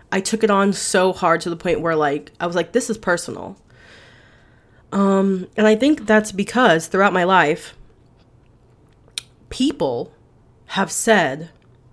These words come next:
all of these exact things to me in some form or fashion. Um, when I was in elementary school, middle school, basically up until high school, I was told a lot of the similar things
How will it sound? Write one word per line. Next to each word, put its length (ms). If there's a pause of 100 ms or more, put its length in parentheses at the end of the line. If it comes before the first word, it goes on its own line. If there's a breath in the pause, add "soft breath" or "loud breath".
(340)
all 220
of 120
these 200
exact 500
things 340
to 120
me 260
in 120
some 300
form 420
or 100
fashion. 640 (840 loud breath)
Um, 640 (760)
when 180
I 100
was 220
in 80
elementary 480
school, 240
middle 260
school, 360
basically 440
up 120
until 260
high 180
school, 480 (100)
I 240
was 300
told 300
a 60
lot 240
of 80
the 80
similar 440
things 760